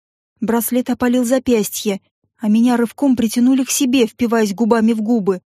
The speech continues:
Хламано снова распахнулось, и я всей грудью, буквально,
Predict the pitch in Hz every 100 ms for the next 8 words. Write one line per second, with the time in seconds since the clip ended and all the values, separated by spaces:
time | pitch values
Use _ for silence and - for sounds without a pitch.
0 | _ _ - 247 247 269 294 294 294 330
1 | 240 226 - 285 - 311 240 202 - -
2 | _ _ _ _ _ 220 220 262 - -
3 | 254 202 269 294 254 220 180 _ 220 262
4 | - 320 240 185